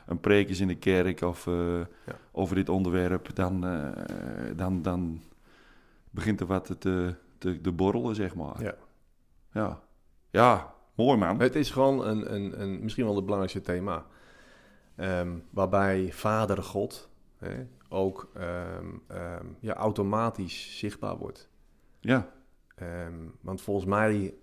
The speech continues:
Speaker 2: is de bedoeling dat we dus uit onze eigen vader pluggen als we volwassen worden.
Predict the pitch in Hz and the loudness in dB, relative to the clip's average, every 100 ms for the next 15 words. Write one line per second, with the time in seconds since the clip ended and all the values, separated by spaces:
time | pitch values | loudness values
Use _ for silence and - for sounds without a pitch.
0 | _ 107 101 101 101 107 104 98 90 92 | _ -6 -4 -2 0 2 4 2 2 -2
1 | 92 87 - - 110 107 - 117 104 95 | -2 -4 -8 -4 0 0 0 -2 0 -2
2 | 87 104 95 82 90 95 90 - 107 110 | -2 -2 -4 -4 -2 -2 -4 -2 -2 -2
3 | 127 - 95 90 90 82 98 92 98 - | -4 -6 -6 -4 -6 -6 -2 -2 -4 -6
4 | 107 107 127 | -10 -10 -10